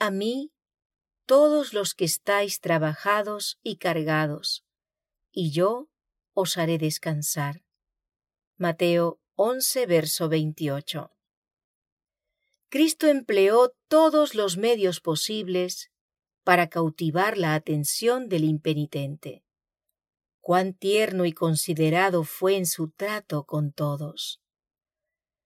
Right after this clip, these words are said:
Anhelaba romper el encanto de la infatuación sobre los que estaban engañados por los agentes satánicos.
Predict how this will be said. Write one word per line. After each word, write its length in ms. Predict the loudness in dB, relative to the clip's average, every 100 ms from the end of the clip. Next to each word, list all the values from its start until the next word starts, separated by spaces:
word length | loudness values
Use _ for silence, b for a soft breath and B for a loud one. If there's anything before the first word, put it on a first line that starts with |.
| _ _ -4
Anhelaba 460 | 0 4 4 4
romper 400 | 4 0 4 4
el 140 | 6 4
encanto 720 | -2 -4 -2 -2 -2 -4 0
de 80 | 2
la 80 |
infatuación 1000 | 0 -2 -4 -2 -2 -2 -2 -2 -4 -8 _ _ _ _ _ -8
sobre 280 | -2 -2
los 200 | 0 -2
que 80 | -2
estaban 360 | -2 0 0 0
engañados 800 | 0 0 0 0 0 2 0 0
por 140 | -2
los 160 | -2 -4
agentes 500 | -6 -4 -4 -4 -4
satánicos. 880 | -6 -4 -4 -4 -6 -10 -10 -10